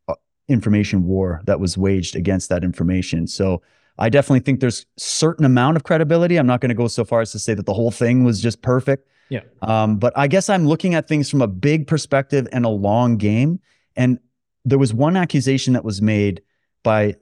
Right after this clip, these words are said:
Speaker 1: like, Alex Jones and some of these other guys about Q, which I disagree with. And then there's many things I love about Alex Jones too. But I disagreed with them bringing out this whole Operation Trust thing, which I know very well. I know, I know that story inside and out, the Operation Trust,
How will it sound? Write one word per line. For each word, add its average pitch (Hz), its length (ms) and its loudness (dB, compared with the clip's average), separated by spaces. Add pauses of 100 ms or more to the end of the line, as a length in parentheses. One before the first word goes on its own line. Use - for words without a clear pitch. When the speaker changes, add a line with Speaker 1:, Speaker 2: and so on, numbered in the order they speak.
(140)
Speaker 1:
like, 107 160 -2
Alex 117 280 -2
Jones 107 460 0
and 104 80 -4
some 107 100 0
of 101 40 2
these 98 160 0
other 131 180 2
guys 101 300 0
about 95 240 -2
Q, 160 280 2
which 107 160 -2
I 104 120 2
disagree 110 440 0
with. 123 220 2
And 113 140 2
then 120 80 2
there's 107 160 -2
many 120 180 2
things 120 220 -2
I 110 80 2
love 107 160 0
about 104 200 0
Alex 101 220 -4
Jones 98 320 -2
too. 143 300 0 (640)
But 120 140 4
I 120 60 4
disagreed 139 480 0
with 117 160 0
them 117 240 2
bringing 123 320 2
out 120 160 0
this 113 140 -4
whole 117 340 0
Operation 117 520 -2
Trust - 540 -2
thing, 98 380 -4 (360)
which 123 180 2
I 139 80 4
know 135 140 4
very 123 340 2
well. 110 200 0
I 127 100 0
know, 113 280 2
I 120 80 2
know 135 140 2
that 113 180 0
story 110 360 -2
inside 123 400 0
and 101 100 0
out, 110 260 -2
the 104 80 0
Operation 98 460 -2
Trust, 85 400 -4